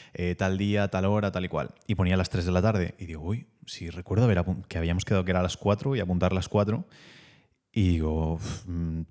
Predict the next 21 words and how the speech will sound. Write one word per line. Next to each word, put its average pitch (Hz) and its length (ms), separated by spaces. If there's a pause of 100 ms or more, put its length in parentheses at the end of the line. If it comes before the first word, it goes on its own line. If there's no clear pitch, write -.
yo 107 220
qué - 80
sé, - 120
son 107 160
tantas 95 300
cosas, 90 200
tantas 90 220
reuniones, 90 320
tanto 90 240
todo", 92 340
digo, 90 220
"que 90 60
me 85 80
habré 85 140
equivocado". 87 420 (320)
Y 92 60
entonces 92 160
a 101 40
las 92 120
tres 98 200
entro 104 400